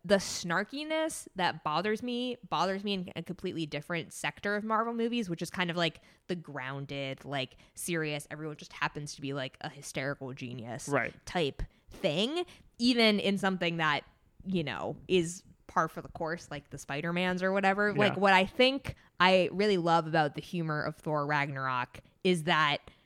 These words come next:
Speaker 1: I don't know, it just feels really styled and it's so otherworldly.
Speaker 2: You, what you're saying is it's tonally consistent?
Speaker 1: Yes. Yes.
Speaker 2: Yeah,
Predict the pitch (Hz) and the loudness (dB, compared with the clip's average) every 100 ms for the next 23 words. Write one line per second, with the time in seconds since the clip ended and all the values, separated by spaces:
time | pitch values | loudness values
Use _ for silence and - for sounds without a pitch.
0 | _ _ - 247 262 269 220 - 190 214 | _ _ 0 2 4 4 2 2 -2 -2
1 | - - 202 233 269 302 233 - 147 139 | -6 -2 0 0 0 -2 -4 -6 -4 -2
2 | 170 214 220 196 - - - 190 208 - | 0 0 0 -2 -4 -6 0 2 2 2
3 | 240 233 180 160 156 202 214 277 277 277 | 2 2 0 -2 0 0 -2 -2 -2 -2
4 | - - 156 165 165 147 151 147 131 131 | -6 -2 0 0 0 -2 -4 -4 -6 -6
5 | - - - 151 143 127 135 127 - 127 | -10 -14 -6 -2 -2 -4 -6 -8 -6 -4
6 | 147 170 247 302 311 285 254 - - - | -2 0 4 4 4 2 0 -4 -10 -10
7 | - - - - - _ _ _ _ _ | -10 -12 -16 -20 -20 _ _ _ _ _
8 | _ _ - 226 233 185 - - - 143 | _ _ 0 4 4 2 -12 -16 -10 -6
9 | 127 | -4